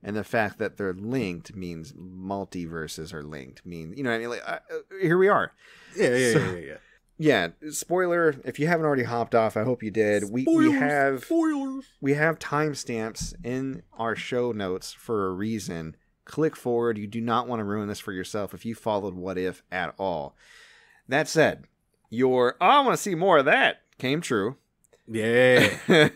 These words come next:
Speaker 2: Oh my
Speaker 1: We
Speaker 2: God.
Speaker 1: got Vision Ultron with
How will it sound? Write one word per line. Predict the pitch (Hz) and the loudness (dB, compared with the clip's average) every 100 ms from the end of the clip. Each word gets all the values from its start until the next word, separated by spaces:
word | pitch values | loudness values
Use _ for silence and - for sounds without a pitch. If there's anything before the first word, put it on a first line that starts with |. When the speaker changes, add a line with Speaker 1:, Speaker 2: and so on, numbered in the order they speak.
| - | 4
Speaker 2:
Oh | 147 - 117 | 2 2 -4
my | 95 90 | -6 -6
Speaker 1:
We | 110 | 0
Speaker 2:
God. | 135 | 4
Speaker 1:
got | 147 131 127 | 6 4 0
Vision | 113 107 147 147 147 143 | -10 0 2 4 4 2
Ultron | 123 127 - 113 101 104 107 _ _ _ _ _ | 0 -2 -2 0 0 -2 -6 _ _ _ _ _
with | - 131 | -2 0